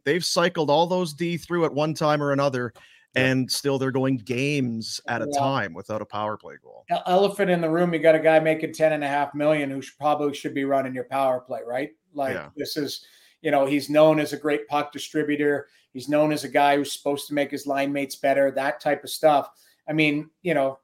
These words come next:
Speaker 3: I'm not here to kick him in the junk every week, but it seems like his name comes across our desks, right? Because you just want a little bit more. You want him, you know, for that price tag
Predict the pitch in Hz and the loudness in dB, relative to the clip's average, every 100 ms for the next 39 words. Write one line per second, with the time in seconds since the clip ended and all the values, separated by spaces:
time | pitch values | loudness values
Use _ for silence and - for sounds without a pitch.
0 | - 160 160 156 147 160 147 - 151 147 | -6 0 4 4 6 4 4 -2 -2 -2
1 | 139 135 120 156 160 156 143 139 131 143 | -2 -4 2 4 4 2 0 0 0 2
2 | 165 160 - 135 - 156 147 135 143 139 | 2 2 -2 -4 -4 -4 -4 0 0 0
3 | 143 139 143 147 - 143 135 135 151 143 | -6 -4 -4 -4 -6 -6 -6 -2 0 2
4 | - 127 127 156 135 - - 139 139 156 | 0 -2 2 2 2 -2 -6 -2 -2 -2
5 | 151 143 131 135 135 143 - 143 139 139 | -8 -8 -4 -4 -2 -4 -6 -6 -6 -6
6 | - _ _ 135 139 135 139 139 147 143 | -10 _ _ -2 2 4 2 2 -2 -2
7 | 139 139 143 139 131 139 139 135 - _ | 0 2 2 0 -2 -4 -2 -4 -8 _
8 | _ _ _ 135 160 156 147 139 - _ | _ _ _ 4 6 8 4 -6 -12 _
9 | _ - 165 156 165 156 151 151 - 165 | _ -4 0 2 4 4 4 2 2 6
10 | 208 - - 147 123 147 170 | 6 4 -2 0 0 -2 -6